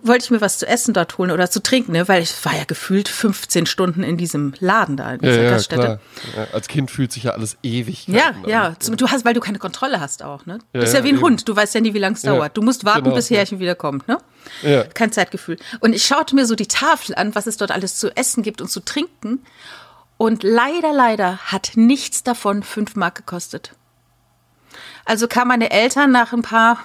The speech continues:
Speaker 1: Stunden, ich weiß es nicht, einer Stunde, halbe Stunde, wieder
Speaker 2: Ja.
Speaker 1: zurück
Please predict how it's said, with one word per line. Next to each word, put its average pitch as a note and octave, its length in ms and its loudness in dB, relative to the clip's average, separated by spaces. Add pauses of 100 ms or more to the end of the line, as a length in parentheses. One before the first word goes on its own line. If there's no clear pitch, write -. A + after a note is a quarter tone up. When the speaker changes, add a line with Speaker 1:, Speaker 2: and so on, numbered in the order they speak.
(460)
Speaker 1:
Stunden, D4+ 380 0
ich C4+ 100 -6
weiß E3+ 160 2
es A3+ 100 -8
nicht, D#4 240 -6
einer F3 200 -2
Stunde, A#3+ 340 -2 (160)
halbe G#3+ 160 -2
Stunde, B3+ 320 -6 (480)
wieder A3+ 200 4
Speaker 2:
Ja. A3+ 40 -4
Speaker 1:
zurück D#3+ 420 2